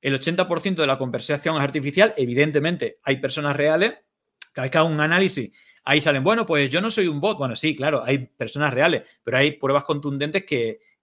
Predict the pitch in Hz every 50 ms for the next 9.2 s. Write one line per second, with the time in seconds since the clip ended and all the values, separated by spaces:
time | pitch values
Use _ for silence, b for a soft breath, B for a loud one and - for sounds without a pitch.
0 | _ - 127 123 120 117 120 - - - _ - 110 107 104 107 107 107 104 107
1 | 104 110 120 131 131 131 117 113 113 113 127 131 127 143 147 151 135 139 127 127
2 | 127 - - - 131 123 123 127 127 131 131 135 131 143 143 139 135 123 113 110
3 | 113 110 117 135 143 123 120 113 - 117 123 127 120 120 - - 139 - - 131
4 | 123 120 113 117 123 120 110 131 127 - 131 127 151 156 175 208 226 220 B B
5 | B B B B _ 170 196 226 220 214 190 196 196 202 202 202 190 180 180 -
6 | - 202 208 202 196 220 214 214 - 143 131 131 135 165 175 180 - 170 175 208
7 | 226 b b b b b b b - 127 120 156 170 196 190 - - 170 165 165
8 | 185 185 175 190 190 190 170 165 175 208 196 160 135 - - 151 147 180 208 208
9 | 190 143 139 -